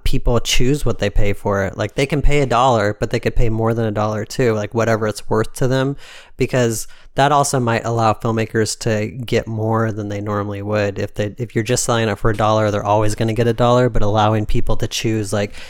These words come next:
"Yeah, I'll pay you a dollar, or I'll t-, pay you ten dollars, or I'll pay you thirty dollars," whatever, whatever it is. So that way it also becomes more of, like, a support tool where it's like, you know, "Pay me, pay me what you want, go to the site, you can watch my movie again,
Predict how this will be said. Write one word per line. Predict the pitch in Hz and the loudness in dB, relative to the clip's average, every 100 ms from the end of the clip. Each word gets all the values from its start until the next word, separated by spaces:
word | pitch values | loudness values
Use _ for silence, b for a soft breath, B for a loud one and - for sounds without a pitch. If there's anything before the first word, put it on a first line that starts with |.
| B | B
"Yeah, | 151 | 2
I'll | 139 | 4
pay | 123 135 | 4 4
you | 123 120 | 4 4
a | |
dollar, | 113 107 113 127 | 4 2 4 2
or | 113 110 | 2 2
I'll | 113 | 2
t-, | - - | 2 4
pay | 131 | 4
you | 135 | 4
ten | - - | 4 4
dollars, | 120 104 101 98 98 | 4 2 2 -2 -2
or | 107 110 | -2 0
I'll | |
pay | 113 127 135 | 2 2 2
you | |
thirty | - 147 160 110 | 0 0 2 0
dollars," | 101 101 98 104 | 0 -2 -4 -2
whatever, | 117 113 117 117 113 B B B - | 0 2 2 4 2 B B B -4
whatever | 123 123 120 117 | 0 2 2 2
it | 107 | 4
is. | 120 110 - - - - | 2 2 -2 -10 -14 -4
So | |
that | 123 117 | 0 2
way | 113 110 | 2 0
it | 107 120 120 | -2 -2 -2
also | 123 120 - | 0 -2 -4
becomes | 107 110 117 107 - | -6 -6 -6 -4 -2
more | 113 107 | 0 0
of, | 104 | -2
like, | 110 101 - | -4 -8 -6
a | |
support | - 117 - 117 101 | -6 -2 2 4 2
tool | - 117 104 98 B B B | -4 -2 -2 -2 B B B
where | 120 | -4
it's | 107 117 | -2 -2
like, | 107 - | -2 -2
you | 120 | 0
know, | 117 - - | -2 -4 0
"Pay | 143 139 | 4 4
me, | 139 | 4
pay | 127 - 156 | 2 2 4
me | 156 | 4
what | 151 147 | 2 0
you | 139 | 0
want, | 123 131 113 | 2 2 0
go | 135 123 | 0 0
to | |
the | 117 123 | 0 -2
site, | - 117 - | 0 0 0
you | 113 | -2
can | 117 | -2
watch | 113 - 117 | 0 -2 -2
my | 110 | 0
movie | 113 107 107 | 0 0 -2
again, | 104 107 107 104 | -2 -2 -2 -4